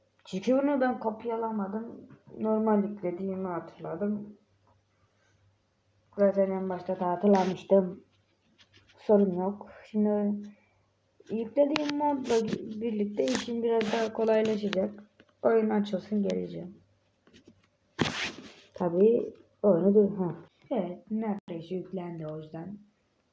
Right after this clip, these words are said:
yapalım. Yapacağım şey alanı büyütme değişimi kolaylaştırıyor. Bu. Yani bu. Bazıları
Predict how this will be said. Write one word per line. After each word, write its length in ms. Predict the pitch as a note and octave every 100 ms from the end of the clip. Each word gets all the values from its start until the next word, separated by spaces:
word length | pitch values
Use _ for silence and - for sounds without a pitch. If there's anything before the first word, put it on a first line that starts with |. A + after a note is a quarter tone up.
| _ -
yapalım. 360 | G3 F3+ G3 - - - _ _ G#3+
Yapacağım 600 | G#3 - - F4 E4 D4+
şey 440 | - D4+ F4+ - _ G3
alanı 380 | G#3 C#4 D#4
büyütme 360 | A3+ A3+ B3 A#3+
değişimi 360 | B3 G#3 F3+ E3
kolaylaştırıyor. 960 | E3+ E3 D#3 D#3 - - D#3 E3 A#3 - - _ _ _ _ _ _ _ _ _ _ _ _ _ _ _ -
Bu. 260 | G3 G#3+ G#3 - - _ _ - _ _ _ _ -
Yani 240 | G3 G3+
bu. 260 | G#3+ G3+ - _ - _ _ _ _ _ _ _ _ _ _ _ _ _ _ _ _ _ - - - - - - - - - - - - - - - - - -
Bazıları 1000 | G#3 A#3 C4 C#4 C#4 D4+ D4 E4 C5 -